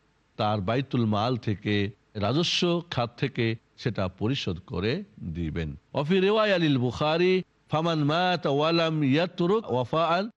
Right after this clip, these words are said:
অন্য বর্ণনায় আছে বুখারীর, "যে মারা যাবে আর পূর্ণ করার মতো কিছুই রেখে যাবে না, সেই ব্যক্তির দায়িত্ব আমি নবীর প্রতি", অর্থাৎ এটা ইসলামের দায়িত্ব হয়ে যাবে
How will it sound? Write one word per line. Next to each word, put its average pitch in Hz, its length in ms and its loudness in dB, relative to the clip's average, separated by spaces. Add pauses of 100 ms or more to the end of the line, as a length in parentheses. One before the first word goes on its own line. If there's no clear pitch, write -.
(300)
অন্য 131 280 0
বর্ণনায় 110 420 0
আছে 160 460 0 (380)
বুখারীর, 117 540 0 (300)
"যে 113 420 0
মারা 107 320 -2
যাবে 123 400 0 (320)
আর 131 320 -2 (160)
পূর্ণ 190 280 2
করার 135 320 -2
মতো 104 280 -2
কিছুই 104 380 -2
রেখে 98 280 -2
যাবে 87 260 -4
না, 87 240 -4 (240)
সেই 202 300 -2
ব্যক্তির 120 480 -2
দায়িত্ব 98 560 -4
আমি 92 280 -4 (120)
নবীর 113 280 -2
প্রতি", 90 440 -6 (340)
অর্থাৎ 123 240 -4
এটা 131 100 -4
ইসলামের 123 640 -4
দায়িত্ব 104 360 -4
হয়ে 117 140 2
যাবে 101 320 -2